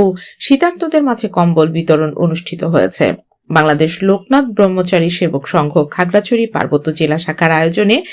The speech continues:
এবং শ্রী শ্রী লোকনাথ সেবাশ্রম পরিচালনা পর্ষদ খাগড়াছড়ি এর সহযোগিতায় মঙ্গলবার দুপুরে লোকনাথ মন্দিরে এই অনুষ্ঠান অনুষ্ঠিত হয়। অনুষ্ঠানে প্রধান অতিথি হিসেবে উপস্থিত ছিলেন শ্রী শ্রী লোকনাথ বাবার সেবাশ্রম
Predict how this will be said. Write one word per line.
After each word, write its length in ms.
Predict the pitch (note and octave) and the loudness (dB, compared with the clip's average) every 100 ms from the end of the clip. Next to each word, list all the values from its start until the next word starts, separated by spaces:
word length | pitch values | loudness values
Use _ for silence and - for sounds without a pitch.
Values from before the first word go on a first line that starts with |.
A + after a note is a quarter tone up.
| - - | -18 -2
এবং 240 | G3+ E3+ D#3 E3+ - - - | 2 2 2 -4 -14 -10 -4
শ্রী 180 | - D4 | 2 2
শ্রী 200 | D4+ D#4 D4+ | 2 0 2
লোকনাথ 320 | B3+ B3 A3 G#3+ | 2 2 -2 -2
সেবাশ্রম 460 | G#3+ F3 F3 - F3 E3+ | -2 0 0 0 -2 2
পরিচালনা 560 | E3+ E3 E3 D#3 D#3 D3+ | 2 2 0 2 0 0
পর্ষদ 400 | D3+ D3 - C4 C#4 - | 2 2 2 0 0 -2
খাগড়াছড়ি 520 | F#3+ G#3+ A#3+ B3+ B3 - | 0 0 0 -2 0 0
এর 80 | F#3 | -2
সহযোগিতায় 680 | G3+ G#3 A#3 A#3 A3+ C3 G#3+ - - _ | -2 -2 -2 -2 2 2 2 -2 -18 _
মঙ্গলবার 440 | G3+ G3+ F3+ F3 E3 | 2 4 4 2 0
দুপুরে 360 | E3+ F#3+ F#3+ E4 D#4 | 0 -2 2 2 4
লোকনাথ 320 | C4 B3+ B3 B3 | 2 2 -2 0
মন্দিরে 360 | G#3 G3+ G3+ G3 F#3+ | -2 0 2 2 2
এই 140 | F3+ F3+ | 4 4
অনুষ্ঠান 480 | D#3+ D#3+ E3+ - F3 F3 | 2 -2 -4 -2 -2 0
অনুষ্ঠিত 380 | E3+ D#3+ - - | -2 -2 -6 -4
হয়। 300 | B2+ E3 G2+ - _ _ - | 0 2 0 -2 _ _ 2
অনুষ্ঠানে 440 | C4+ D4+ F4+ F4 E4+ | 4 2 2 0 4
প্রধান 280 | C4 B3 B3+ B3 G3+ | 2 4 0 0 -2
অতিথি 280 | F#3 F3 G3+ | -2 0 2
হিসেবে 280 | F3+ F#3 F3+ E3+ | 2 2 2 2
উপস্থিত 380 | D3 E3 E3+ E3+ E3+ | 0 -6 -2 -4 -2
ছিলেন 240 | F#3+ F#3 C#4+ F4 | -2 0 -2 -2
শ্রী 160 | - C4 | 2 2
শ্রী 140 | B3 B3 A3 | 2 2 2
লোকনাথ 300 | G#3 F#3 C4 C#4 | 0 -2 -4 0
বাবার 220 | B3+ B3 B3 | 2 2 0
সেবাশ্রম 500 | - F3 D#3+ F3 F3 | 0 2 0 2 2